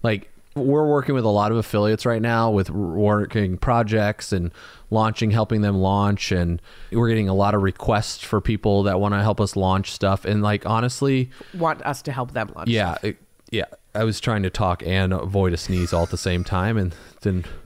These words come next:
Speaker 2: You, if you, <laughs> bless you.
Speaker 1: Excuse me.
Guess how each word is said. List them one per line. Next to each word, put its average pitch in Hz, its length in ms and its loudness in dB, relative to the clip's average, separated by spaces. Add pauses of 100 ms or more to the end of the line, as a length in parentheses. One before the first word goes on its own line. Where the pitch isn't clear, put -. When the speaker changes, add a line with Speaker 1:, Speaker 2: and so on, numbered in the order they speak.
Speaker 2:
You, 196 160 -8
if 214 120 -4
you, 254 120 -4 (1400)
<laughs> - 0 -
bless 160 420 -4
you. 151 120 -2
Speaker 1:
Excuse 170 500 -2
me. - 80 -4